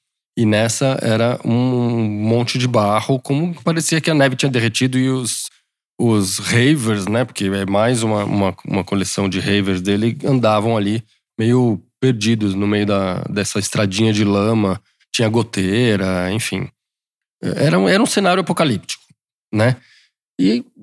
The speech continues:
e aí, quando você vai ver as roupas, é, de novo, assim, a gente vai cair na estética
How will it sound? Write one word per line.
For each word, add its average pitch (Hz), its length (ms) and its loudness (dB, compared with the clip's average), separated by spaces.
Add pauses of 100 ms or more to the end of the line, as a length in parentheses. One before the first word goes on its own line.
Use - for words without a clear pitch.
(180)
e - 60 2
aí, - 120 4
quando 247 180 0
você 247 200 0
vai 123 120 2
ver 113 160 0
as 101 80 0
roupas, 120 480 -2
é, 127 140 0 (100)
de 139 300 -2
novo, 175 600 2
assim, 98 520 -6 (1040)
a 127 60 -2
gente 131 220 0
vai 156 100 2
cair 123 240 2
na 139 80 0
estética 135 680 -2